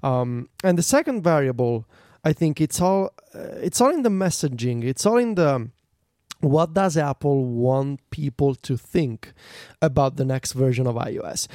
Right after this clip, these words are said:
And this is a, this is a fascinating, um, marketing and also kinda strategic, um, problem to have, in the sense that the, if you call it I O S twelve, um,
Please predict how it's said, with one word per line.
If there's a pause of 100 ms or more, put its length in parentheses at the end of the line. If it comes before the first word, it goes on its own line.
(160)
And
this
is
a, (100)
this
is
a
fascinating,
um,
marketing
and
also (100)
kinda
strategic, (260)
um, (100)
problem
to
have,
in
the
sense
that (800)
the,
if
you
call
it
I
O
S
twelve, (280)
um,